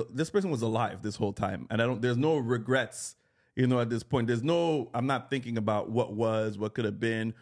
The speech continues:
who you were as a person or whatever. I'm getting to know this, you know, at, whether I'm the father or whether I'm the child, I'm getting to know this, you know, so. But at the end of the day, man, <laughs> you know,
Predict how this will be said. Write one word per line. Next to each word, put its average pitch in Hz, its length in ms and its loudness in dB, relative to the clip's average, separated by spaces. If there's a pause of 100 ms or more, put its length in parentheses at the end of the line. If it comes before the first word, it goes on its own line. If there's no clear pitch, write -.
(180)
who 123 140 4
you 123 180 4
were 117 200 4
as 113 160 0
a 107 60 -4
person 113 300 0
or 107 40 -2
whatever. 107 380 0 (100)
I'm 123 160 2
getting 160 340 0
to - 120 -4
know 220 200 -2
this, - 400 -8 (440)
you 117 100 4
know, 135 200 4
at, 120 200 2
whether 120 220 2
I'm 117 140 2
the 107 80 -2
father 131 340 0
or 127 60 2
whether 113 180 0
I'm 110 140 -2
the 110 80 -4
child, 113 340 0
I'm 104 140 -4
getting 120 260 0
to 131 100 -6
know 147 200 -2
this, - 360 -12 (140)
you 101 120 -2
know, 101 180 -2
so. 107 380 -2 (880)
But 240 320 0
at 160 140 2
the 190 100 2
end 254 100 -2
of 123 120 -2
the 135 60 0
day, 190 100 2
man, 120 360 -2
<laughs> - 80 -8
you 156 160 4
know, 127 200 -2